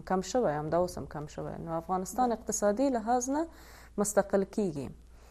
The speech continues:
یو دا، یو سیاسي لحاظ نه افغانستان یو انتقال حالت کې دی. مثلاً اوس تاسې ډېر نامخدا ځوان، اه، وزیران ګورئ، تاسې ډېر ځوان معینان ګورئ، تاسې ګورئ چې یعنې آهسته آهسته دا حالت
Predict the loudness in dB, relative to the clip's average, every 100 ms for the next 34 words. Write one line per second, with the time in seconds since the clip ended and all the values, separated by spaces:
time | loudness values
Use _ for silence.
0 | -20 -20 -6 8 10 12 10 10 10 8
1 | 8 4 6 4 4 4 4 0 2 2
2 | 0 0 2 2 0 -2 -4 2 4 4
3 | 0 -2 -2 -4 -8 -6 -6 -6 -2 0
4 | 0 0 -2 0 0 2 0 0 -4 -2
5 | 4 6 6 4 2 0 0 2 2 2
6 | 2 2 2 0 -2 -2 -2 0 0 0
7 | 2 2 0 0 0 0 -4 -6 2 2
8 | 2 0 0 0 -2 0 0 -2 -2 -2
9 | -2 -2 -2 0 4 6 6 2 -2 0
10 | -2 -2 -2 -4 -2 -2 0 -2 0 2